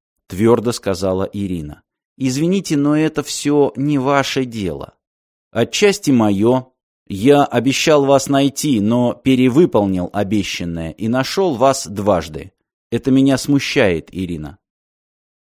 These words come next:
«Я напишу письмо родителям», сказала Ирина. «Хорошо? Вы его доставите отцу и получите свою награду, верно?»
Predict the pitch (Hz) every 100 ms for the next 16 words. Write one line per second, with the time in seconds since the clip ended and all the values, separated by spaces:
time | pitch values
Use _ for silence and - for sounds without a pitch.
0 | _ 92 107 190 240 - 135 151 156 -
1 | 214 202 147 165 190 165 117 131 - 127
2 | 127 117 _ _ - 113 92 104 101 101
3 | 95 85 82 _ _ 131 151 254 262 _
4 | _ 117 143 165 160 160 147 151 - 160
5 | 151 143 143 147 147 - - 185 151 113
6 | 104 110 143 180 220 - 139 127 139 160
7 | 160 143 117 92 78 78 80 _ 196 254
8 | 135